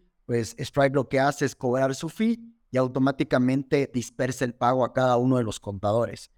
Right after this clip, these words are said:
Entonces, es algo muy, muy bueno y espectacular y nos gusta mucho cómo lo está haciendo Stripe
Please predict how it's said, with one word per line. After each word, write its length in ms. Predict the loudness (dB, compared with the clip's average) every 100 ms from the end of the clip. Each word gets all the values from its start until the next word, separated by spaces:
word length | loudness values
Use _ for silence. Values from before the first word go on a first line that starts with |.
| _
Entonces, 840 | -4 -4 0 0 0 -2 -6 -6
es 140 | 0
algo 500 | 4 4 2 0 -2 -6
muy, 260 | -2 0
muy 180 | 2 2
bueno 360 | 2 2 2 0
y 100 | -2
espectacular 800 | -6 -8 -8 -6 0 2 4 4
y 80 | 2
nos 180 | 0
gusta 280 | -4 -4 0
mucho 300 | 0 -2 -6
cómo 220 | -4 -4
lo 100 | -4
está 100 | -4
haciendo 200 | -4 -6
Stripe 400 | -6 2 4 4